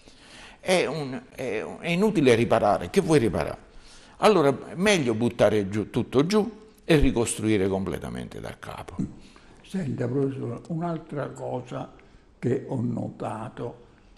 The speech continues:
Speaker 2: è questo. In genere, quando si parla di terremoti e dei danni che reca il terremoto,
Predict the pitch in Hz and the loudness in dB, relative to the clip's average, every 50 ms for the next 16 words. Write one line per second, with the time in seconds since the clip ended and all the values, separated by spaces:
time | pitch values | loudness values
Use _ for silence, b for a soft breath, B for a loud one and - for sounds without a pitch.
0 | _ _ _ - 160 143 - - - 170 139 - - - - - - - - - | _ _ _ -8 -8 -8 -8 -12 -12 -10 -10 -10 -10 -14 -16 -20 -14 -10 -8 -8
1 | - - - - - _ _ _ _ _ _ _ _ _ _ _ _ _ _ _ | -8 -10 -16 -20 -20 _ _ _ _ _ _ _ _ _ _ _ _ _ _ _
2 | _ 185 208 220 247 262 254 220 180 139 135 156 156 151 143 143 143 143 139 135 | _ -12 -2 2 4 6 6 4 4 2 2 4 4 4 2 0 -2 -2 -2 -2
3 | 135 135 131 135 - - - - 185 196 175 139 127 120 131 120 117 - - - | -2 -2 -4 -6 -8 -12 -6 -2 -2 -2 0 -2 -2 -2 -2 -2 -2 -4 -6 -10
4 | 117 - - 139 123 117 117 113 117 113 113 113 - - - - - - 131 117 | -8 -4 -4 -4 -4 -4 -6 -8 -8 -8 -8 -8 -8 -8 -10 -14 -14 -10 -8 -6
5 | 117 110 - 123 110 120 139 139 139 151 160 147 131 123 123 - 151 123 - - | -6 -4 -4 -4 -4 -2 -2 -2 0 2 2 2 0 0 -4 -6 -8 -10 -10 -12
6 | B B B B B B B B B - - - 123 123 135 127 120 113 120 127 | B B B B B B B B B -16 -6 0 2 2 2 2 -2 -4 -2 2
7 | 131 131 120 120 123 156 143 135 120 117 107 107 110 104 104 104 - 147 123 104 | 2 2 2 4 4 4 6 6 4 2 0 0 -2 -2 -4 -4 -6 -6 -6 -6
8 | 113 127 131 139 143 123 - - 127 - 127 - - 233 220 220 247 233 196 180 | -8 -8 -8 -8 -8 -8 -8 -10 -10 -12 -12 -10 -10 -10 -8 -6 -6 -6 -6 -6
9 | - - - - - - - | -6 -6 -8 -10 -12 -14 -18